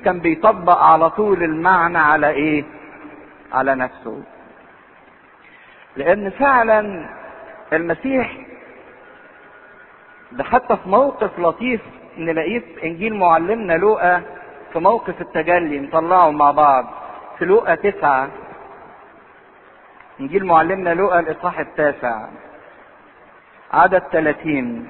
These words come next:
بيكلمنا عن حادثة التجلي لما المسيح أخذ التلاميذ على الجبل وظهر موسى وإيليا.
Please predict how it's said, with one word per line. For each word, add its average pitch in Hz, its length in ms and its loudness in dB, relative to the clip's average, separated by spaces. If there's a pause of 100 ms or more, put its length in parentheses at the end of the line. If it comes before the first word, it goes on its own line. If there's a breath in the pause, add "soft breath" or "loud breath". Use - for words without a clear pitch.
(1900)
بيكلمنا 208 560 2
عن 208 160 2
حادثة 233 440 -8
التجلي 196 840 0 (1300)
لما 143 200 -4
المسيح 151 340 -6
أخذ 196 180 -4
التلاميذ 175 540 -2
على 170 160 4
الجبل 180 420 2
وظهر 175 420 0
موسى 185 360 -4
وإيليا. 151 720 -2